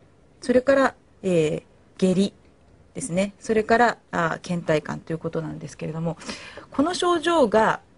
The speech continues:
全くその、お、どういったとこが出てくるかっていうことが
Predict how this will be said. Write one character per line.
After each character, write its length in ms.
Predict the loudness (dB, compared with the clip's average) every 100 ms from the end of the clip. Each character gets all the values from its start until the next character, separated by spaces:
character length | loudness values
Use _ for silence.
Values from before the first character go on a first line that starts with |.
| _ _ _ _ _ _ 0
全 440 | 0 -2 -2 -2
く 240 | -2 -6 -6
そ 160 | -8
の、 280 | -4 -2 -4 -6 _ _ -6
お、 420 | 0 0 0 -2
ど 180 | 0 0
う 60 |
い 80 | 0
っ 40 | -2
た 140 | -4
と 80 | -4
こ 100 | -4
が 80 | -2
出 100 | -2
て 120 | -4
く 80 | -6
る 80 | -6
か 100 | -8
っ 40 |
て 140 | -6
い 20 | -10
う 20 |
こ 100 | -8
と 100 | -8
が 120 | -8